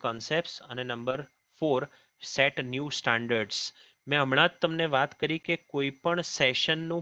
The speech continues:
પ્લાનિંગ જ્યારે તમે કરી રહ્યા હોય, તો એ સેશનના જે લર્નિંગ ઓબ્જેક્ટિવ્સ છે, લર્નિંગ આઉટકમ્સ છે, એ અચીવ થયા કે નહીં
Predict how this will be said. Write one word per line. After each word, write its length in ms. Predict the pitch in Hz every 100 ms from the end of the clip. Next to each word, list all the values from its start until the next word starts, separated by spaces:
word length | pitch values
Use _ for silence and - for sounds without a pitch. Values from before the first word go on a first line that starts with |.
| -
પ્લાનિંગ 540 | 139 127 135 170 190
જ્યારે 240 | 160 156 160
તમે 220 | 156 151
કરી 260 | - 131 139
રહ્યા 240 | 127 117
હોય, 320 | 110 107 104 - _ _ _ _
તો 160 | 160 156 -
એ 140 | 151 165
સેશનના 600 | - 139 - 156 160 165
જે 160 | 156
લર્નિંગ 600 | 156 135 127 143 170 175 -
ઓબ્જેક્ટિવ્સ 840 | 131 127 135 151 - 170 156 -
છે, 100 | 135
લર્નિંગ 480 | 123 123 135 156 156 -
આઉટકમ્સ 760 | 127 135 - 170 165 151 -
છે, 240 | 120 131 - - - _ _
એ 140 | 156 170
અચીવ 580 | 143 135 - 165 170
થયા 420 | 170 - 131 139 156
કે 200 | 175 170
નહીં 460 | 147 139 135 98